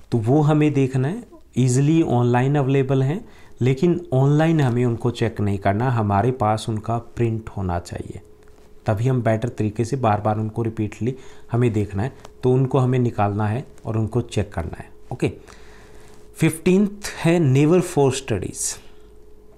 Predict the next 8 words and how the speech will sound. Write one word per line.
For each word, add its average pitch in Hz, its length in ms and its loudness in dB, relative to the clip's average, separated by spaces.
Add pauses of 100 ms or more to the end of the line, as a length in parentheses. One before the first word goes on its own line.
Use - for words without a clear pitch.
(420)
बेहद 139 360 4
ज़रूरी 135 380 4
है। 139 120 2 (1300)
फोर्स 151 300 4
करने 143 340 2
स्टडी 123 380 0
नहीं 113 200 0
होगी। 90 280 -4